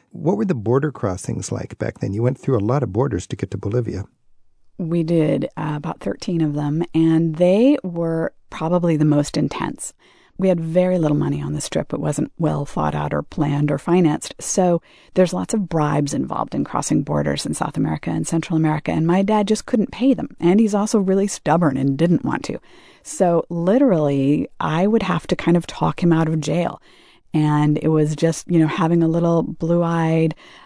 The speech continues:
Speaker 2: blonde girl who spoke Spanish come in and start crying and asking for her dad to get released from jail that they kind of banked on to be able to get us through these border crossings.
Speaker 1: Long story short, you didn't get to the end of the road down in Tierra
Speaker 2: No.
Speaker 1: del Fuego. The camper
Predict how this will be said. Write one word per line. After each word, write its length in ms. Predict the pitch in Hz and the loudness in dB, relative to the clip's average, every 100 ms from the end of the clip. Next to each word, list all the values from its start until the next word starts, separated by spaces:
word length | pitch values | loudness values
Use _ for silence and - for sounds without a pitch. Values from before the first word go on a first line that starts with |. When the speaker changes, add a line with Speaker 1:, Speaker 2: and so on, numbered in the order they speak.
| - | -10
Speaker 2:
blonde 560 | 175 160 165 170 165 - | -2 2 4 4 2 0
girl 440 | 175 165 160 156 | 0 2 2 0
who 140 | 151 165 | 0 -4
spoke 300 | - 170 - | -4 -6 -2
Spanish 420 | 170 175 170 - | 2 6 4 2
come 260 | - 165 170 | -2 2 4
in 100 | 165 | 4
and 200 | 160 - | 2 -4
start 280 | - 175 - | -2 -2 0
crying 440 | - 185 180 170 160 | 0 0 4 4 4
and 80 | |
asking 340 | 160 180 175 170 | 4 2 0 2
for 100 | 175 | 2
her 140 | 170 | 0
dad 360 | 165 160 170 170 | 2 2 2 0
to 60 | 165 | 0
get 200 | 170 - | 0 0
released 440 | 156 160 175 - | 0 0 -2 -2
from 240 | - 156 | 0 0
jail 380 | 147 160 202 165 | 2 2 4 2
that 160 | 165 - | 0 0
they 100 | 170 | 0
kind 220 | - 220 | 2 4
of 220 | 233 165 | 4 2
banked 400 | 170 165 269 - | -4 4 4 4
on 320 | 147 104 101 143 | -2 -2 -2 -2
to 120 | 170 | 0
be 120 | 160 | 2
able 200 | 160 160 | 2 2
to 60 | 151 | -2
get 260 | 143 147 165 | 0 2 2
us 160 | 160 | 0
through 240 | - 160 147 | -4 -2 0
these 200 | 143 - | 0 0
border 380 | 147 151 165 | 0 0 0
crossings. 540 | 147 - - - - - _ _ | -2 -6 -6 -6 -10 -12 _ _
Speaker 1:
Long 240 | 139 156 160 | -2 -2 0
story 240 | - 139 | 2 2
short, 300 | 131 131 120 | 4 2 0
you 100 | 127 117 | -2 0
didn't 360 | 156 165 131 | 2 2 2
get 240 | 110 101 - - | -2 -4 -6 -4
to 100 | 123 | -2
the 200 | 113 107 | 2 2
end 180 | 113 107 | 4 2
of 60 | |
the 80 | 104 | 2
road 320 | 98 82 87 | 0 -2 -4
down 180 | 95 92 | -6 -6
in 120 | 90 | -6
Tierra 240 | 95 101 95 | -2 2 2
Speaker 2:
No. 120 | - | 2
Speaker 1:
del 80 | - | 0
Fuego. 460 | 113 107 107 107 - _ _ _ | -2 0 0 -2 -4 _ _ _
The 80 | 110 | -4
camper 440 | - 131 123 117 | 0 0 0 -4